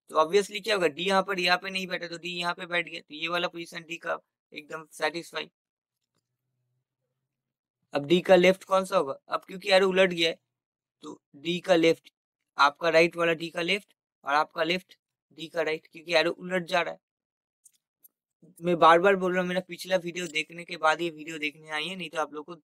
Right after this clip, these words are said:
समझने में, आ, स-, थोड़ा दिक्कत होंगे। तो अब क्या होगा, पी यहाँ पे बैठ गया, हो गया। लास्ट क्या बोला है, P is to the immediate left of K, K का इमीडिएट लेफ्ट में है,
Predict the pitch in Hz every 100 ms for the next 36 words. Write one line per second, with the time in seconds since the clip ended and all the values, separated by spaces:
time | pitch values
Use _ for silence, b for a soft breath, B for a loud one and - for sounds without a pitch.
0 | _ - 147 147 147 160 190 - _ _
1 | _ _ - 139 135 131 127 - - 131
2 | 156 156 160 151 - 139 131 117 117 143
3 | - 156 175 170 147 143 156 156 156 160
4 | 160 160 151 - _ _ _ _ _ _
5 | _ _ _ _ _ 151 160 151 143 165
6 | 185 - 196 185 185 196 240 _ _ _
7 | _ _ 185 214 233 202 202 - 185 190
8 | 180 180 180 190 185 160 165 - 196 220
9 | _ _ _ _ _ _ _ - 180 185
10 | - 175 190 180 175 175 185 175 180 175
11 | 175 170